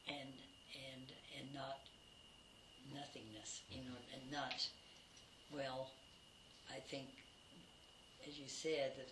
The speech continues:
Speaker 1: the fear is, it's that you're, that you don't, you're not gonna exist anymore, <laughs> that you know you're, you don't wanna let go of your, of yourself. But the consciousness,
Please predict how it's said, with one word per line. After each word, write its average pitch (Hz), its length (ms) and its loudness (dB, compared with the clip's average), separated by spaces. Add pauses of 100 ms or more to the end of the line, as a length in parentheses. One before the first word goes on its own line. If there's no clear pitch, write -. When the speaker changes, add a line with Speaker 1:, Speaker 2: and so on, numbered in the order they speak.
(120)
Speaker 1:
the 123 120 -6
fear 151 480 6
is, 127 180 2 (480)
it's 123 240 -6 (240)
that 127 240 6
you're, 127 240 0 (840)
that 131 180 0
you 135 80 2
don't, 127 280 -2
you're 143 140 2
not - 180 4
gonna 127 180 2
exist 135 460 0
anymore, 123 440 -2
<laughs> - 140 -8
that - 240 4
you 156 80 6
know - 260 -2 (140)
you're, 151 100 2 (760)
you 156 140 4
don't 151 160 -2
wanna 135 180 4
let 139 160 2
go 147 100 0
of 135 200 0
your, 127 140 -4 (920)
of 131 120 -2
yourself. - 480 4 (1300)
But - 140 -4
the - 80 -2
consciousness, - 960 0